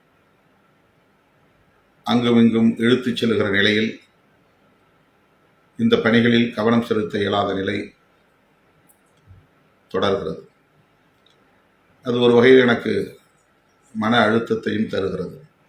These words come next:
ஒரு நாள் கூட ஓய்வில்லை, ஒரு மணி நேரம் கூட தனிமை இல்லை என்கிற நிலைதான் நீடிக்கிறது.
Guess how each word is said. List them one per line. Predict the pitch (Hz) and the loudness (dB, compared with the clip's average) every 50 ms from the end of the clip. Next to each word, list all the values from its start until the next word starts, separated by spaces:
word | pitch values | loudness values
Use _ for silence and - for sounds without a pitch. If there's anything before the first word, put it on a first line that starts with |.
| _ _ _ _ _ _ _ _ _ _ _ _ _ _ _ _ _ _ 147 151 _ _ _ _ 151 151 - 147 147 - _ _ 147 147 _ _ _ _ _ _ _ _ _ _ _ _ _ _ _ _ _ _ _ _ _ _ _ _ _ _ _ - | _ _ _ _ _ _ _ _ _ _ _ _ _ _ _ _ _ _ _ -20 _ _ _ _ -20 -20 -20 -20 -20 -20 _ _ _ _ _ _ _ _ _ _ _ _ _ _ _ _ _ _ _ _ _ _ _ _ _ _ _ _ _ _ _ -2
ஒரு | 113 117 120 | 0 2 2
நாள் | 127 127 127 120 117 | 4 2 2 0 0
கூட | 127 127 131 131 131 127 127 113 - - | -2 0 2 2 4 2 2 0 -4 -4
ஓய்வில்லை, | 113 117 117 117 110 107 104 107 107 113 120 - - - - _ _ _ _ _ _ _ _ _ _ _ _ _ _ _ _ _ _ _ _ _ _ _ _ _ _ _ _ _ _ _ _ _ _ _ _ _ 113 | -2 0 2 2 2 0 -2 -2 -2 -2 -2 -2 -8 -14 -20 _ _ _ _ _ _ _ _ _ _ _ _ _ _ _ _ _ _ _ _ _ _ _ _ _ _ _ _ _ _ _ _ _ _ _ _ _ 0
ஒரு | 110 120 131 | 2 4 6
மணி | 131 131 131 131 | 6 6 6 6
நேரம் | 131 131 131 131 135 127 113 | 6 4 4 4 4 2 2
கூட | 127 131 127 135 131 113 - - - - - - _ _ _ _ _ _ _ _ _ _ - | 2 2 4 4 4 2 0 -2 -8 -12 -18 -20 _ _ _ _ _ _ _ _ _ _ -2
தனிமை | 117 120 127 127 127 123 | 0 2 4 4 4 2
இல்லை | 120 113 113 113 113 117 117 113 | 2 2 2 2 2 2 2 -2
என்கிற | 113 110 107 107 104 98 | -4 -4 -4 -4 -4 -4
நிலைதான் | 98 98 107 104 98 101 104 107 101 90 - - _ _ _ _ _ 117 | -2 -2 -2 -2 -2 -2 -2 -4 -6 -8 -12 -16 _ _ _ _ _ -8
நீடிக்கிறது. | 107 107 104 101 95 92 95 87 90 90 - | -6 -6 -4 -4 -6 -8 -8 -10 -10 -10 -12